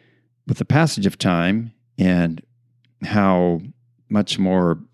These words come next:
and I'm putting air quotes here on the word enlightened, we have become, the term American exceptionalism has,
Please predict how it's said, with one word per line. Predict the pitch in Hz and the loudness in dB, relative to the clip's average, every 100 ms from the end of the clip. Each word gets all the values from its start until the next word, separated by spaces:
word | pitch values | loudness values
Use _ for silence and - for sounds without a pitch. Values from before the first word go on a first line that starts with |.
| _ _ _ _ - - - | _ _ _ _ -20 -12 -6
and | 90 | -4
I'm | 80 - | -4 -4
putting | 92 85 - | -2 -2 0
air | 113 110 | 2 2
quotes | - 90 - | 2 0 0
here | 92 85 - | 0 0 0
on | 92 85 | -2 -2
the | 85 | -2
word | 85 82 | 0 0
enlightened, | 80 82 76 92 127 85 82 87 - - | 0 -4 -2 -2 -2 -2 -4 -6 -8 -4
we | 95 | 0
have | 90 | 0
become, | 87 85 87 80 92 - _ _ _ _ _ _ _ _ | -2 -4 -2 0 -4 -8 _ _ _ _ _ _ _ _
the | 120 | -6
term | - 120 107 101 - | 0 2 2 0 0
American | 101 98 95 92 87 90 | 2 2 2 0 -2 -2
exceptionalism | - - - - 101 87 85 92 92 | -4 -2 -2 -2 -2 0 0 0 0
has, | 92 92 85 - | 0 0 0 -4